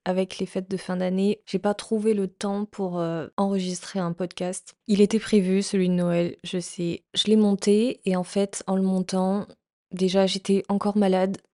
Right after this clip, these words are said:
et franchement, ça donnait pas du tout envie à écouter. Je suis désolée. Donc, j'ai préféré ne pas le poster. Tant pis, peut-être que ce sera pour l'année prochaine, qui sait.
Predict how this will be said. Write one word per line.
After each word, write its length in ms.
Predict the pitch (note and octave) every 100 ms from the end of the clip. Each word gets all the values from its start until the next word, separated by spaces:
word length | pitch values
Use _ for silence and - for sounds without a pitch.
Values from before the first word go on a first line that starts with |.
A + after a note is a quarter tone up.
| -
et 80 | F#3
franchement, 520 | - G#3 - G#3 G#3
ça 140 | G3+
donnait 240 | F3+ F3 F3
pas 160 | F3+
du 160 | E3+ F3+
tout 160 | -
envie 240 | F3+ F3 F3
à 60 |
écouter. 560 | E3+ F3 F3+ - F3 -
Je 60 | -
suis 160 | -
désolée. 520 | F3 F3 F3 E3+ E3+ - - - - -
Donc, 100 | F3+
j'ai 100 | F3+
préféré 440 | - F3 F#3 F#3
ne 120 | F#3
pas 400 | F3 F#3+ F#3+ - _ F#3
le 320 | F#3 F#3 G3
poster. 540 | G3 F3+ - F#3 G#3 - _ _ -
Tant 160 | F#3
pis, 160 | F3 F3+
peut-être 280 | G3 F#3 F3
que 120 | F#3+
ce 140 | -
sera 180 | F#3 G3+
pour 260 | G3 F#3+ F3 -
l'année 260 | F#3+ G3+ A3
prochaine, 500 | - F#3+ - E3+ B3 _ _ _
qui 120 | -
sait. 240 | - F3+